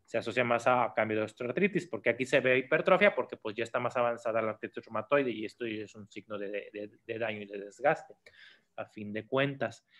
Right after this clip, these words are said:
También vemos, también se ve bastante inflamación periarticular en esta imagen ya de secuela, ¿eh?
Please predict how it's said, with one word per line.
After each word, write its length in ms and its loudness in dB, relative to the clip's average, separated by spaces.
También 960 0
vemos, 840 0
también 260 4
se 120 4
ve 80 10
bastante 320 4
inflamación 520 0
periarticular 640 2
en 140 -4
esta 200 -8
imagen 540 -6
ya 140 -2
de 320 -4
secuela, 560 -4
¿eh? 160 -6